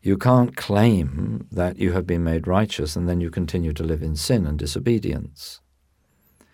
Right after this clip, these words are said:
If you've made, if he's made you righteous, then you're so thankful f-, to that, for, to God for that, that you will live in righteousness just as he is righteous.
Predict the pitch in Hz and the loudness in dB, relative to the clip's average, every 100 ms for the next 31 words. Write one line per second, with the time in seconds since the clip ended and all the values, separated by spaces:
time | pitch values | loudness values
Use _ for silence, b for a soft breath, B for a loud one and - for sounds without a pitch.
0 | b b b b 107 101 98 85 85 95 | b b b b 2 4 2 2 2 4
1 | 127 156 104 - - 92 82 82 127 143 | 6 6 4 0 0 0 0 2 2 2
2 | 82 71 69 67 - 82 131 - b b | -2 -4 -4 -6 -6 -8 -8 -12 b b
3 | b b - 95 92 - 147 139 - 160 | b b 0 2 2 4 4 4 -2 -4
4 | 151 92 73 - _ - 73 - 62 - | -4 -8 -10 -12 _ -10 -8 -8 -14 -16
5 | - - 85 64 - 85 76 71 67 67 | -8 -6 -6 -8 -6 -2 -4 -4 -8 -10
6 | 67 85 - B B B - 87 92 107 | -10 -10 -12 B B B -2 -2 0 0
7 | 92 92 87 92 127 90 82 - 95 95 | 2 0 0 4 6 6 2 -4 0 2
8 | 95 113 127 92 95 - 90 - 98 104 | 4 4 2 -2 -4 -4 -4 -4 -4 -2
9 | 110 151 135 98 82 71 73 - - | -2 0 0 0 -2 -2 -6 -12 -14